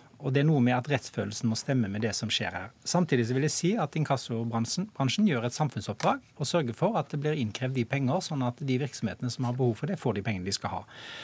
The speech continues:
Og så, for å komme inn på det du peker på her, når det gjelder da den hele og fulle kjeden fra det som da våre medlemmer gjør, eh, og det som da staten gjør på ulike områder her i forhold til hele inndrivningsprosessen, så er det riktig at det blir da til, eh,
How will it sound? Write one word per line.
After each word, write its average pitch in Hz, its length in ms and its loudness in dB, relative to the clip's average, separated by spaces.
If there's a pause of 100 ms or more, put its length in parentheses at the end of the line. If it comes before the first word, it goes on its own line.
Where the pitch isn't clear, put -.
(280)
Og 185 80 2
så, 180 220 8 (100)
for 190 160 6
å 170 60 -2
komme 190 180 6
inn 139 80 6
på 120 140 0
det 151 100 6
du 135 160 4
peker 143 300 2
på 107 100 0
her, 127 220 4 (100)
når 139 140 0
det 147 80 4
gjelder 123 260 4
da 123 120 6 (260)
den 143 100 6
hele 131 400 4
og 117 80 0
fulle 127 240 2
kjeden 156 400 2
fra 139 240 2
det 120 160 2
som 131 240 0
da 117 140 2 (100)
våre 127 320 4
medlemmer 104 480 2
gjør, 170 220 4 (260)
eh, 131 160 -2
og 135 140 -2
det 117 80 4 (100)
som 123 160 2
da 107 240 0
staten 127 460 -2
gjør 104 180 0
på 135 80 -4
ulike 110 400 -2
områder 110 380 0
her 175 100 0
i 151 80 -2
forhold 120 240 -2
til 117 80 -2
hele 117 300 0
inndrivningsprosessen, 107 840 -2
så 233 80 -4
er 180 80 -2
det 170 60 -2
riktig 165 260 -4
at 113 160 -6
det 123 80 0
blir 117 240 0
da 104 160 -2
til, 113 300 -4 (320)
eh, 139 240 -14